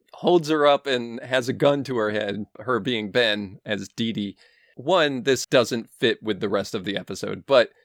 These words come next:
more importantly, it brought to mind something of the old show that the new show misses for me. And that is, because they do this consciousness leap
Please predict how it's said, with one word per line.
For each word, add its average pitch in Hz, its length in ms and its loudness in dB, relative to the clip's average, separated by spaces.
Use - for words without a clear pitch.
more 165 240 0
importantly, 156 720 -4
it 143 180 -14
brought 151 360 -2
to 165 100 -4
mind 120 680 -2
something 170 460 0
of 127 140 -2
the 135 140 -2
old 123 260 0
show 117 320 2
that 107 160 -4
the 110 80 -6
new 104 180 -4
show 101 220 -8
misses - 640 -14
for 107 180 -6
me. - 280 -10
And 123 200 -4
that 156 240 4
is, 117 480 -4
because 165 400 -2
they 156 160 -2
do 143 220 -2
this 127 260 -4
consciousness 139 840 -4
leap 151 320 -6